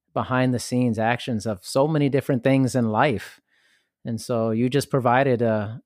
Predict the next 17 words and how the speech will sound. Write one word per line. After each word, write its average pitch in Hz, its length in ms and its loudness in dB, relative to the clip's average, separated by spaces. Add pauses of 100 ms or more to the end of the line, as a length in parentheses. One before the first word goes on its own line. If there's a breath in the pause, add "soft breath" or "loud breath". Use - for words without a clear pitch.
you 113 120 -6
know, 104 300 -4
you 117 200 -4
pulled 127 300 -2
the 123 80 0
curtain 127 320 0
open 156 320 0
and 135 120 0
say, 123 160 0
"Hey, 135 160 2
this 120 140 0
is - 60 -6
what's 131 160 -6
going 113 280 0
on." 135 260 0
And 117 160 -2
I, 95 140 -6